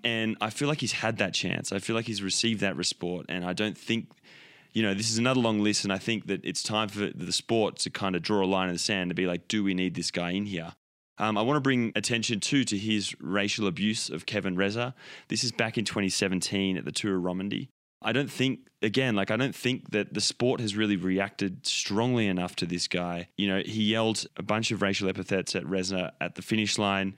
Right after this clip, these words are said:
so in the public. He wasn't sanctioned by the U C I. It was handled internally by his team. Um, he returned to racing five weeks later and then, you know,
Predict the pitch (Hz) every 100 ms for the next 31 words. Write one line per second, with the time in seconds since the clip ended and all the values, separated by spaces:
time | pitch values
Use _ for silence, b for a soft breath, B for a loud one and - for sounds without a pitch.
0 | B - 110 110 113 107 101 95 98 90
1 | - B B B B B - 117 143 139
2 | 123 131 120 120 110 104 98 101 - 101
3 | 104 95 95 104 101 95 95 - 98 101
4 | 92 92 92 - - 123 147 196 - B
5 | B B 98 98 101 95 - 104 95 95
6 | 92 90 95 92 - _ _ - - 92
7 | 87 90 - 90 90 90 - 85 87 87
8 | 87 - _ _ 87 90